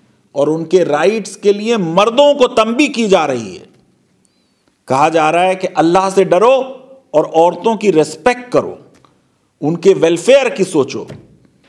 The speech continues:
ये मैं समझता हूं कि इतना बड़ा मैसेज है कि मॉडर्न फेमिनिस्ट भी इससे इम्प्रेस हो सकते हैं।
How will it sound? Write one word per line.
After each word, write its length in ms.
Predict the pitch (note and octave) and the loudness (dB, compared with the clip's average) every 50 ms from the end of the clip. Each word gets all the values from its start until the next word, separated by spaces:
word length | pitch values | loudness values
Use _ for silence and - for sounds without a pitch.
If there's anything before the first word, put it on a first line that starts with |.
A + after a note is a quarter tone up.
| _ _ _ D3 | _ _ _ -12
ये 220 | D#3+ G3 C4 C4 | -6 -2 0 0
मैं 160 | A#3 G#3+ F#3+ | 0 0 -2
समझता 440 | D3+ D#3+ C#3+ C3 C3+ - - - - | -4 -4 -8 -8 -10 -10 -10 -6 -6
हूं 180 | F#3 F3 F3 E3 | -4 -4 -6 -4
कि 100 | D#3+ E3+ | -6 -4
इतना 420 | E3+ D3 D#3 - F3 F#3+ F#3+ F3+ | -4 -4 -6 -4 -2 0 0 0
बड़ा 280 | C#3+ C#3+ D3+ E3 D#3+ D#3 | 0 0 0 0 0 0
मैसेज 520 | C#3 B2 B2 C3 C3 - A3 A3 F#3+ D3 | -2 -8 -10 -10 0 0 2 2 2 -2
है 300 | B2+ A2 - - - - _ _ _ _ _ _ _ _ _ _ _ _ _ _ | -8 -10 -12 -12 -16 -20 _ _ _ _ _ _ _ _ _ _ _ _ _ _
कि 80 | - B2 | -4 -2
मॉडर्न 640 | A2+ A#2+ C3+ D3+ E3+ F#3 F#3+ G3 G3+ G3+ G3 F3+ | -2 0 0 2 2 2 2 0 0 -2 -2 -4
फेमिनिस्ट 840 | - - - E3+ E3 F3 F#3+ G3 G#3 A3+ A3+ G3+ - - - - F#3+ - - _ _ _ _ _ _ _ _ _ | -8 -6 -6 -6 -4 -2 -2 0 0 0 0 -2 -4 -6 -14 -16 -20 -20 -20 _ _ _ _ _ _ _ _ _
भी 400 | - A2 D3 E3 E3+ - - - - G#3+ | -8 -4 -4 -4 -4 -6 -10 -8 -2 -2
इससे 680 | A#3+ - - - - - G3 F#3 E3+ E3 - - - - | -2 -2 -2 -8 0 2 2 2 2 -2 -4 -8 -10 -8
इम्प्रेस 500 | D3+ D3+ D#3+ D#3 - G3 A3 G#3 - - | -6 -6 -6 -6 -2 0 0 0 -2 -6
हो 60 | C#3 A#2 | -10 -10
सकते 360 | - - - - _ - - | -12 -14 -18 -20 _ -20 -20
हैं। 60 | _ | _